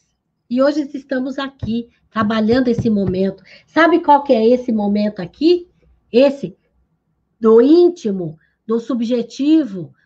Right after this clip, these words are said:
do não forma, da essência, dar esse salto quântico e passar a ser a, essa essência, é o momento que nós estamos vivendo. É pra isso que também estamos confinados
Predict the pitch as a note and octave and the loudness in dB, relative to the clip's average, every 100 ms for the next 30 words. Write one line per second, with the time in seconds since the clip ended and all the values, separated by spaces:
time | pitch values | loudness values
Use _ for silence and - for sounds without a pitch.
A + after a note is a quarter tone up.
0 | _ F#3 A#3 B3 C#4 C4+ _ A#3 C#4 D4 | _ -6 -2 0 -2 -4 _ -6 -4 -4
1 | A#3+ F#3 D#3 D#3 _ _ - A3 B3+ A#3+ | -4 -6 -8 -12 _ _ -8 -4 -2 -2
2 | - A#3+ C#4 D#4 - E3 - _ - A3+ | -2 0 2 0 -2 -12 -12 _ -8 -4
3 | B3 B3 B3 G#3 A#3+ A#3+ A#3 - B3 C#4+ | -4 -4 -6 -8 -6 -6 -8 -8 -4 -4
4 | C#4+ A#3+ A3 G#3+ - C4 A#3 - - D#4+ | -4 -10 -10 -10 -6 -4 -4 -8 -4 0
5 | E4+ B3+ - _ - F3 - G#3 G#3 F#3 | 0 0 -12 _ -14 -14 -6 -6 -6 -8
6 | F#3 E4 E4 G#3+ - _ - D#4 F4 D#4+ | -2 0 0 -4 -16 _ -4 0 2 2
7 | E4 D#4+ D#4+ D4+ D4 D4 C#4+ D4 C4 D#4 | 0 -2 -4 -4 -4 -4 -6 -4 -2 -2
8 | C#4+ C4 C#4+ C#4 _ _ _ _ _ B3+ | -2 -4 -6 -10 _ _ _ _ _ -12
9 | - D4+ C#4+ D#4+ - - C4+ - F#4 G4 | -2 0 4 2 2 -4 -6 0 0 2
10 | F#4 C4 D#4 F4+ D#4+ B3 _ B3+ C4+ B3 | 2 2 4 2 0 -4 _ -2 -2 -2
11 | - A3+ A#3 A3 A3 B3 A#3 | -10 -12 -10 -10 -10 -10 -14